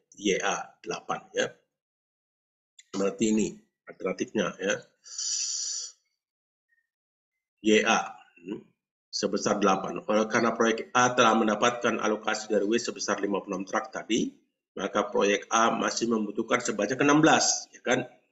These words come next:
Karena kebutuhannya tadi tujuh puluh dua, ini kan tujuh puluh dua. <clears throat> Tujuh puluh dua totalnya,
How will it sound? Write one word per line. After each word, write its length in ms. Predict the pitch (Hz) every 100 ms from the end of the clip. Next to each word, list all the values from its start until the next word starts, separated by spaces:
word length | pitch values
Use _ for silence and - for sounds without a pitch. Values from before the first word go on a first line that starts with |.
| - -
Karena 480 | 98 117 151 - 110
kebutuhannya 400 | 107 113 117 127
tadi 160 | 147
tujuh 240 | 143 139 110
puluh 160 | 120
dua, 200 | 131 120 - -
ini 160 | 101 90
kan 160 | 135
tujuh 160 | 127 -
puluh 120 | 117 110
dua. 80 | - - _ _ _ _ _ _ _ _ _ _ _ _ _ _ _ _ _ _ _
<clears throat> 480 | - - - - -
Tujuh 180 | 90 101
puluh 240 | 110 117
dua 40 | 104
totalnya, 480 | 101 92 90 82